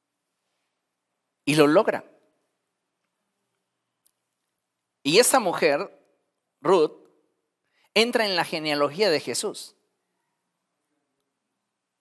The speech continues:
por haber estado dispuesta a atravesar por una humillación sin que esto le importase, a fin de alcanzar el objetivo que ella ya se había trazado.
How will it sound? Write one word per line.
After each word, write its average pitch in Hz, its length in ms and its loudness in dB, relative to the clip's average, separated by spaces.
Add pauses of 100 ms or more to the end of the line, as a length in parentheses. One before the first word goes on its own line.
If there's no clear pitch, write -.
(440)
por 160 160 4
haber 175 220 2
estado 190 400 0
dispuesta 165 760 -6
a 143 120 -2
atravesar 147 800 -4
por 143 160 -6
una 196 260 -2
humillación 165 840 -6 (500)
sin 151 500 -4
que 160 180 -2
esto 185 220 -2
le 160 120 -2
importase, 143 760 -6 (420)
a 120 140 4
fin 170 240 -6
de 170 60 -2
alcanzar 156 480 -4
el 156 120 -4
objetivo 160 500 -6
que 151 120 -6
ella 147 120 -2
ya 143 160 -4
se - 140 -6
había 135 220 -4
trazado. 117 540 -10